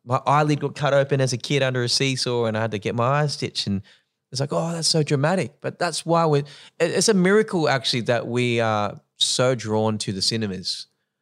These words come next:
We're so drawn to content. Like Netflix spent eight billion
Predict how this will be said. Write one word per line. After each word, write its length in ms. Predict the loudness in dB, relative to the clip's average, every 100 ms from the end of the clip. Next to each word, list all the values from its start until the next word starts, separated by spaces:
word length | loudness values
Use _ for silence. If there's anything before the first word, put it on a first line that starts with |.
| _ -4
We're 80 | 0
so 180 | 2
drawn 480 | 0 -2 -2 0 0 0
to 400 | 0 0 0 -6 _ _ _ _ _ _
content. 500 | -2 0 2 0 0
Like 180 | -2 -2
Netflix 440 | -2 -2 -2 -4
spent 360 | -2 0 -2 -2 -4
eight 280 | -4 -4 0
billion 460 | 0 2 -2 -6